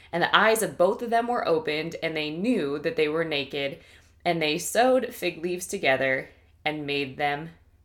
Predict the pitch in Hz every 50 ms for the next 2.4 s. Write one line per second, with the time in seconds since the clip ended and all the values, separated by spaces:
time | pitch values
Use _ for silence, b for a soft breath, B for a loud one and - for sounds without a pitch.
0 | _ _ _ _ _ _ _ _ _ - - 165 160 151 147 151 147 151 165 156
1 | 165 - 156 143 143 143 - - - 139 135 - - - - - 185 - - -
2 | - - 175 190 185 185 117 -